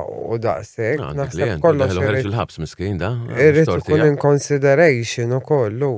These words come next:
Speaker 1: xe-, għax il-ġiex, il-ġiex naħat, mhux
Speaker 2: Għax imbagħad
Speaker 1: il-pis kollu fuq
Speaker 2: ma jħallas
Speaker 1: il-missier.
Speaker 2: il-manteniment, it-tfal ma jarhomx. Sa, ma jħallsux. Hemm min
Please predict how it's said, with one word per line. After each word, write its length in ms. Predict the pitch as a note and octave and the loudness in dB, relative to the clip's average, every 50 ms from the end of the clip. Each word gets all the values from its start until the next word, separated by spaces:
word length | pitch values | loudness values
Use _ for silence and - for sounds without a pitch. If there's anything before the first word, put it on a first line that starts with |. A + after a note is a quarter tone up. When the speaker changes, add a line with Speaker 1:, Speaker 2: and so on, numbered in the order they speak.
| G2+ G2+ | -8 -12
Speaker 1:
xe-, 320 | G2+ - - G#2+ A2 B2 - - - - _ _ _ _ _ _ _ _ _ _ _ _ _ _ _ _ | -16 -10 -8 -6 -6 -6 -6 -8 -14 -20 _ _ _ _ _ _ _ _ _ _ _ _ _ _ _ _
għax 280 | - - - A2+ - C#3+ | -12 -12 -10 -6 -4 -4
il-ġiex, 440 | C3+ B2 A#2 B2+ B2+ - - B2+ A#2+ - - - - | -4 -2 -4 -4 -6 -6 -6 -8 -8 -8 -10 -14 -8
il-ġiex 460 | - - C3 B2 - C3 B2 - - C3+ | -6 -6 -6 -4 -4 -6 -6 -4 -2 -2
naħat, 380 | C3 C3 D3+ C#3 A#2+ G#2+ - C3 | 0 0 0 0 0 -2 -4 -8
mhux 220 | B2+ B2 - - _ _ - - - - _ _ | -10 -10 -12 -16 _ _ -20 -20 -20 -20 _ _
Speaker 2:
Għax 160 | D3 D3 - | -4 -2 0
imbagħad 240 | C#3+ C#3 C#3 C#3+ C#3+ | 0 0 0 0 0
Speaker 1:
il-pis 80 | - C3+ | 2 4
kollu 260 | C3+ C3 B2+ B2+ B2+ B2 | 4 4 4 4 0 0
fuq 240 | B2+ A#2+ F#2+ A2 B2 | 0 -2 -2 0 -2
Speaker 2:
ma 100 | A#2+ G#2 | -2 -2
jħallas 300 | B2 C3 D3 D3 - C#3+ | 0 0 -2 -2 -2 -4
Speaker 1:
il-missier. 80 | C3 C3 | -2 -2
Speaker 2:
il-manteniment, 460 | B2 A#2 - C3 A#2 G#2+ E2 D2+ - | -2 -2 -2 -4 -4 -4 -6 -8 -12
it-tfal 300 | E2 E2 - - G#2+ G#2 F#2+ | -16 -12 -6 -6 -4 -4 -4
ma 140 | F#2+ F#2+ F#2+ | -6 -6 -4
jarhomx. 380 | F#2 F2+ E2+ C2 - _ - _ _ _ _ _ _ _ _ _ _ _ _ _ | -4 -6 -6 -8 -12 _ -20 _ _ _ _ _ _ _ _ _ _ _ _ _
Sa, 160 | - - G#2+ - - - | -18 -16 -16 -16 -14 -14
ma 140 | - F2+ E2+ | -14 -12 -12
jħallsux. 560 | D#2+ D2+ C#2+ - C3 A2 D#2+ - _ - - - - | -12 -12 -10 -10 -10 -10 -10 -12 _ -20 -20 -14 -8
Hemm 140 | G2 G#2 F#2+ | -6 -6 -4
min 60 | E2+ | -4